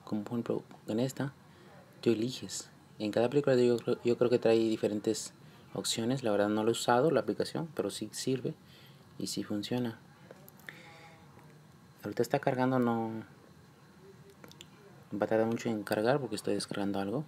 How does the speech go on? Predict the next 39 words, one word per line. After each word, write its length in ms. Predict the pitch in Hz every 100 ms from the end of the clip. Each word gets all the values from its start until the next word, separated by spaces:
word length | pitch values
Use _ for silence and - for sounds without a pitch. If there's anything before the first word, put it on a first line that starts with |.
| -
Bueno, 220 | - 147 147 - - - - -
pero 160 | - 113
para 160 | 127 139
que 140 | 120
vean 160 | 113 110
que 100 | 104
sí 140 | -
funciona 520 | - 95 - 117 110
la 60 | 92
aplicación. 400 | 85 95 104 98
Como 220 | 104 101
pueden 240 | 123 127
ver 160 | 127 123
ya 320 | 110 110 110
descargué 400 | 107 101 - 101
la 60 | 107
aplicación 400 | - 113 - 110
acá. 260 | - 151 - - - - - - - - - - - - - - 113
Vamos 180 | 104
a 40 | 104
entrar 260 | - 117
para 120 | 131 120
que 120 | 98
vean 260 | 104 143 135
que 140 | - -
sí 120 | 104
funciona 380 | 107 - 110 113
la 80 |
aplicación. 460 | - - 107 120 151 - - - - - - - - - - - -
Y 100 | 151
como 240 | - 139
pueden 260 | 123 123 123
ver 140 | 127
aquí 160 | 120 113
está 300 | - 156 185 - - - - - - - - - - - - - -
la 60 |
aplicación 600 | - 104 - - 143 151 -
totalmente 600 | 113 - 113 113 113 113
gratis. 440 | 123 147 139 135